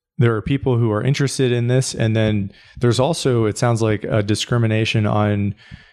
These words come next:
your side in terms of, uh, who you think is either suited or capable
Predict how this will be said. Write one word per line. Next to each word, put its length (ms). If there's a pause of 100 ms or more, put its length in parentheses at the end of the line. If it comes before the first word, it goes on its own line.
(120)
your 320
side 480
in 240
terms 360
of, 400 (480)
uh, 460 (540)
who 240
you 180
think 320
is 500 (240)
either 520
suited 640
or 260
capable 960